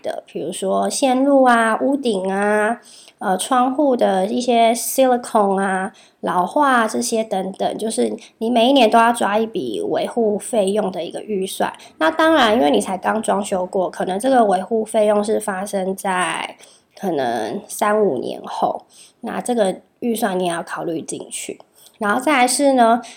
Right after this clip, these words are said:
你增值的一个收入，因为记得吗？因为它不是自住的物业，所以之后二十年后，如-，等到你退休的时候，你是要缴 capital gain tax 的。那这 capital gain tax 在你买的这个当下呢，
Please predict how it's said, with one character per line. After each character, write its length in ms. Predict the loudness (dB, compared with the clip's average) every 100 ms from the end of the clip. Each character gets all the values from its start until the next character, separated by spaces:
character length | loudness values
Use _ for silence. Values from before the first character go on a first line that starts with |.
| _
你 120 | -8
增 300 | 0 6 6
值 240 | 6 2 0
的 120 | 0
一 20 |
个 180 | 0 -2
收 400 | -2 2 4 6
入， 280 | 6 4 2 -12 _
因 100 | -2
为 120 | 0
记 200 | 2 2
得 180 | 4 4
吗？ 320 | 4 0 -2
因 140 | -2 0
为 120 | 0
它 180 | -2 -8
不 300 | -8 -6 -6
是 260 | -4 -4 -4
自 260 | -2 -4
住 320 | -2 -2 -2
的 240 | 0 -2 0
物 220 | 0 0
业， 320 | 0 -2 -4 -8 -20
所 220 | -8 -2 0
以 140 | 0
之 240 | -2 -4
后 260 | 0 4 4
二 200 | 6 4
十 180 | 2 0
年 300 | 0 0 -2
后， 240 | 0 2
如-， 160 | 2 0 -2
等 120 | -2
到 120 | 0
你 120 | 2
退 280 | 0 0 0
休 220 | 2 0
的 120 | 0 -2
时 140 | 0
候， 140 | 0
你 120 | 0 -4
是 120 | -4
要 180 | -2 -2
缴 240 | -4 -12 -8
capital 440 | -8 -6 -4 -4
gain 260 | -4 -6 -6
tax 440 | -6 -6 -6 -12 -12
的。 140 | -14 -14 _ _ _ _ _ _ _ _ _ _ _ -20 -20 _
那 140 | -4
这 140 | 2 2
capital 500 | 4 4 6 6 6
gain 240 | 4 2
tax 340 | 2 2 2 0
在 180 | 0 2
你 100 | 2
买 240 | 2 -2
的 140 | -4
这 100 | -4
个 80 | -4
当 340 | -4 -4 -4 -4
下 360 | -2 -4 -4 -8
呢， 200 | -10